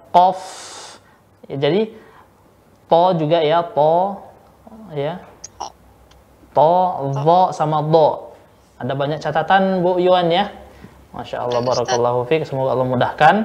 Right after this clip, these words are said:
Speaker 1: Ya, jadi, catatannya itu cuman huruf-huruf ini. Ghain, qaf, to, zo, dan do tidak boleh di man-, apa ya? Tidak boleh dimandekan gitu ya, atau di, di,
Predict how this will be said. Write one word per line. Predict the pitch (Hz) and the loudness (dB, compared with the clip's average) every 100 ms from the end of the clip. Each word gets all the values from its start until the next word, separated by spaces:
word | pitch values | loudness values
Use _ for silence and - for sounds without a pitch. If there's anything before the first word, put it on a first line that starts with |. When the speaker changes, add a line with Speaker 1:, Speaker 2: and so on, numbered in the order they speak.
| - - - - | -6 -18 -20 -6
Speaker 1:
Ya, | 135 | -2
jadi, | 127 127 139 214 226 - - - - - _ _ _ _ _ - - _ _ _ _ _ - | 0 2 4 2 0 -10 -20 -20 -20 -20 _ _ _ _ _ -20 -20 _ _ _ _ _ -2
catatannya | - 190 214 269 214 131 156 190 | 0 2 2 0 0 -4 -2 -2
itu | 208 277 | 0 0
cuman | - 180 165 220 247 - - - - - - | 2 2 2 -2 -4 -14 -20 -20 -20 -10 2
huruf-huruf | 214 220 220 220 220 | 4 4 2 2 2
ini. | 247 165 123 - - _ - - _ | 0 0 -4 -10 -20 _ -20 -20 _
Ghain, | 143 135 143 190 220 220 220 - - - | -2 2 4 4 0 -2 -6 -10 -20 -4
qaf, | 180 196 202 - - _ _ | 2 2 0 -8 -20 _ _
to, | 180 196 - 151 | 2 2 0 -2
zo, | 165 175 156 160 | 2 0 0 0
dan | 160 151 | 2 2
do | 143 185 233 - - - | 2 2 2 -8 -16 0
tidak | 175 165 | 2 2
boleh | 156 190 175 | 2 0 2
di | 170 170 170 - - _ _ _ _ | 0 0 -6 -16 -20 _ _ _ _
man-, | 165 165 160 160 - | 0 2 0 -2 -10
apa | - 147 131 | -12 -8 -8
ya? | 120 - _ - _ - | -10 -20 _ -20 _ -4
Tidak | 147 147 | -2 2
boleh | 175 175 | 2 4
dimandekan | 156 196 - - - 151 151 165 170 170 143 | 2 -2 -6 -20 -4 2 4 2 2 -2 -2
gitu | 127 117 | -2 -4
ya, | 113 | -4
atau | 120 147 | -2 -2
di, | 135 127 123 | 0 -2 -2
di, | 123 | -4